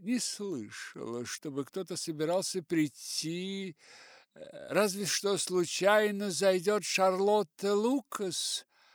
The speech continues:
Надеюсь, мои обеды ей по вкусу. Не думаю, что дома ей часто выпадают такие хорошие обеды».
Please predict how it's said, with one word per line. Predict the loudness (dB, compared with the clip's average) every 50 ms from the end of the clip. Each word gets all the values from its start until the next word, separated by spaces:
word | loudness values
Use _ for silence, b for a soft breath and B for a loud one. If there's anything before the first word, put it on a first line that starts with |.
| b b b b b b b b _ _ _ _ _ _ 0
Надеюсь, | 4 4 4 4 4 4 4 4 2 2 0 -2 -4 -4
мои | -2 0 2 4 4
обеды | 6 4 4 2 2 2 2 2 2 0 -2 -2
ей | -2 0 2 2 2 2 0 -2 -4 -8 _ -10
по | -10 -10
вкусу. | -10 -12 -20 _ -14 -12 -10 -10 -10 -10 -12 -12 -12 -12 -12 -10 -8
Не | -4 -2 -2 -2
думаю, | -2 0 0 2 2 2 0 -4 -4 -4 -6 -6 -8
что | -10 -12 -10 -8 -6 -6
дома | -6 -6 -4 0 2 2 2 0 -2 -4 -4
ей | -2 -2 -2 -2 -2 -2 -4 -6 _ b b b b b b b b
часто | -8 -6 -4 -4 -4 -4 -6 -6 -6 -6 -8 -10 -12 _ -10 -6 -6 -6 -6
выпадают | -6 -8 -8 -6 -6 -6 -2 0 0 0 -2 -4 _
такие | -10 -12 -10 -8 -8 -8 -8
хорошие | -6 -6 -6 -6 -6 -6 -4 -2 0 0
обеды». | 0 0 0 0 0 0 0 0 -4 -6 -6 -8